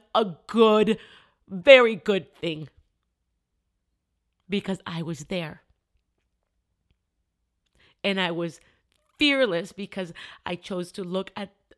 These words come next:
the beauty and not the horror. And I blo-, and I brought splendor to that moment. You see,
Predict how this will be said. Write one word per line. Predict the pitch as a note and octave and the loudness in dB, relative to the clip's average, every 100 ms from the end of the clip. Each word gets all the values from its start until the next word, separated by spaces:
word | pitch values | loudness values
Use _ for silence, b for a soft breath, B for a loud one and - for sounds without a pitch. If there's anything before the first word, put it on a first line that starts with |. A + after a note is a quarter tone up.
| - | -18
the | F#3+ | -18
beauty | F3+ - B3+ C#4+ D4 F#3+ - _ _ _ _ _ | -16 -6 -2 0 -2 -6 -12 _ _ _ _ _
and | F#3 F#3 | -10 -6
not | G#3 G#3 G#3 _ | -6 -6 -8 _
the | F#3 F3+ | -14 -14
horror. | D3 - F2+ - - _ _ _ _ _ _ _ _ _ _ _ _ _ _ _ _ _ _ - | -12 -12 -10 -12 -14 _ _ _ _ _ _ _ _ _ _ _ _ _ _ _ _ _ _ -10
And | F3+ F3+ | -6 -6
I | F3+ | -6
blo-, | F#3 E3 - | -6 -8 -8
and | F#3 E3+ | -8 -8
I | |
brought | - F#3+ - | -6 -8 -8
splendor | - - - F#3+ E3+ D#3 D3+ E3+ _ _ _ | -16 -16 -6 -4 -4 -8 -12 -16 _ _ _
to | F3+ | -14
that | - F3+ | -12 -8
moment. | D#3+ D3+ D3 _ _ _ _ _ _ _ _ _ _ _ _ _ _ _ _ _ _ _ _ _ B B B B B | -8 -8 -12 _ _ _ _ _ _ _ _ _ _ _ _ _ _ _ _ _ _ _ _ _ B B B B B
You | G3+ | -8
see, | F#3 A3 G3+ | -6 -6 -6